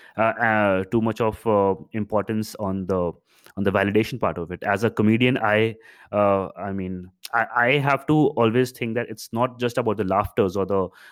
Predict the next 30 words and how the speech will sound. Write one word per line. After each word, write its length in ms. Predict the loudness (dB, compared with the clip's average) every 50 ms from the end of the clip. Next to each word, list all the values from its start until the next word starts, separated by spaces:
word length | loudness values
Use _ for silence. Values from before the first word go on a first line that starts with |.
| -10 -4
or 80 | -2 2
the 100 | 2 2
applauses, 680 | 2 2 2 2 2 2 0 -2 -4 -4 -6 -12 -20 _ _ _ _ _ _ _ _ -20
uh, 340 | -20 -20 -16 -12 -10 -8 -4
right, 240 | -2 -2 -2 -2 -4 -10 -6
or, 300 | -2 0 0 0 0 -2 -4 -2
or, 180 | 0 0 2
or 140 | 2 2 2
the 100 | 2 0
smiles 400 | -2 -2 0 0 2 2 2 0
on 60 | 0
the 60 | 0
faces. 280 | -2 -4 -4 -4 -6 -4
That's, 300 | 0 0 0 0 -2 -6
that's 240 | -4 -2 -2 -2 -2 0
there, 320 | 0 2 2 2 2 0 -4 _ _ _ -8
but 240 | -2 0 0 0 0
it's 160 | -4 -8 -4 -2
also 260 | 0 0 0 2 2
about 140 | 2 0 0
the 60 | 0
journey. 360 | 2 4 4 4 4 2 -2 -6 -8
I 40 | -6
can 200 | -4 -2 0 0
get 180 | 0 0 -2 -4 -6 -4
a 60 | -2 0
laughter 460 | 0 0 -2 0 2 4 6 6 4 2 -4 -16 -20 -20 _ _ _
through 520 | 0 4 4 6 6 6 4 4 2 -2
some 280 | -6 -6 -2 0 2 2
of 160 | 2 2 0